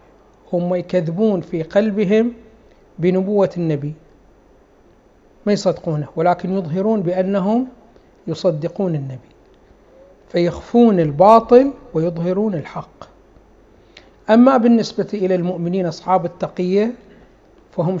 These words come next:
يعتقدون بالحق، ولأجل أنهم يخافون على أنفسهم يظهرون الباطل،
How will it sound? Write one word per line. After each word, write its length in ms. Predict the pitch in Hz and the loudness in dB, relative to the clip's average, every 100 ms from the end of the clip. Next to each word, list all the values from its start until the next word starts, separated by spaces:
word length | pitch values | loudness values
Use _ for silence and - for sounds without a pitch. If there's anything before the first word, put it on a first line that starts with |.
| 196 | -2
يعتقدون 680 | 156 - 202 202 196 294 | -2 -2 -2 0 4 4
بالحق، 600 | 269 208 - 214 - - - - - _ _ _ _ _ _ | 6 4 4 2 0 -20 -20 -20 -20 _ _ _ _ _ _
ولأجل 460 | 170 170 240 226 208 | -2 0 0 0 0
أنهم 520 | 196 185 185 180 180 | 0 0 -2 -4 -4
يخافون 520 | 180 - 185 175 226 | -4 0 0 0 -2
على 200 | 190 175 | -2 0
أنفسهم 760 | 180 226 233 240 220 226 233 220 | 0 2 0 0 -2 0 0 0
يظهرون 380 | 165 185 226 240 | 0 0 0 0
الباطل، 500 | 214 262 214 - | 0 2 0 -2